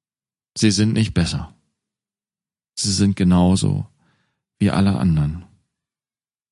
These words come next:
Und, ähm, diese ganze Geschichte mit der, mit dem Exil nach Babylon, wo Gott die, die Babylonier ge-, geschickt hat, etwa sechshundert vor Christus,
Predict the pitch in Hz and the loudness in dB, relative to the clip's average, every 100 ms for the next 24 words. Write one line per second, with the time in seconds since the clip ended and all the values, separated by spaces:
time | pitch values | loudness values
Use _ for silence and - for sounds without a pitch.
0 | _ _ _ _ _ _ _ _ _ _ | _ _ _ _ _ _ _ _ _ _
1 | _ _ _ - - - - - 123 131 | _ _ _ -16 -12 -10 -10 -2 0 2
2 | 127 131 - 127 127 123 120 - _ _ | 0 -4 0 2 4 4 2 -2 _ _
3 | _ _ _ _ _ _ _ _ _ _ | _ _ _ _ _ _ _ _ _ _
4 | _ _ _ _ - 120 143 151 151 139 | _ _ _ _ -10 0 2 4 2 0
5 | - - - 135 185 208 160 - 196 180 | -4 -8 0 2 2 2 0 2 0 2
6 | 156 139 135 143 135 139 131 135 131 127 | 2 2 2 2 2 2 0 0 0 0
7 | 143 135 - - 175 214 160 123 135 139 | 0 -2 -2 2 4 4 4 2 2 2
8 | 170 123 123 139 131 160 175 - - - | 4 2 2 2 4 2 0 -6 -16 -12
9 | - 135 143 160 135 120 131 127 123 165 | 0 2 2 0 0 2 2 4 4 4
10 | 208 185 135 127 131 147 120 120 - 170 | 4 2 2 2 2 0 -2 -2 2 0
11 | 170 131 113 - - - 120 123 120 117 | 0 0 0 0 -6 -6 -2 2 2 2
12 | 120 110 127 131 - 151 127 113 - - | 0 0 -2 -2 -2 0 2 0 -2 -2
13 | 104 - 151 160 - 110 143 - - - | -2 0 0 0 0 0 2 -2 -6 -12